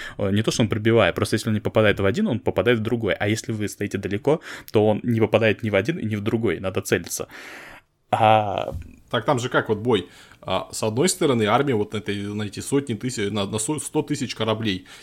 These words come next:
Speaker 2: и они так просто очень-очень компактненько, практически впритык дру-, друг к дружке. С другой стороны, армия на, на вот на то же количество кораблей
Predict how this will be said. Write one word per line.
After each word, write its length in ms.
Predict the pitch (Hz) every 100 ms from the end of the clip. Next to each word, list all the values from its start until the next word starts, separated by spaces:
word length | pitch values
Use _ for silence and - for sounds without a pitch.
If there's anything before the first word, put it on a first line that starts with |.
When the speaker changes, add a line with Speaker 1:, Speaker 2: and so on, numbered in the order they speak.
| -
Speaker 2:
и 80 |
они 180 | 107 139
так 180 | 143 117
просто 320 | 123 120 101 - -
очень-очень 640 | 131 135 117 113 139 117
компактненько, 880 | 101 104 - 135 170 - 113 98 95 - -
практически 460 | - 110 135 120 113
впритык 480 | - 120 113 156 113
дру-, 180 | 117 117
друг 260 | 113 143
к 20 | 131
дружке. 500 | 170 131 - - - _ - _
С 100 | 101
другой 300 | 110 107 147
стороны, 380 | 170 127 110 101
армия 380 | - 120 143 120
на, 120 | 104
на 140 | 101 104
вот 180 | 101 -
на 80 |
то 140 | 101 120
же 100 | 117
количество 360 | 104 110 -
кораблей 540 | 110 104 107 117 156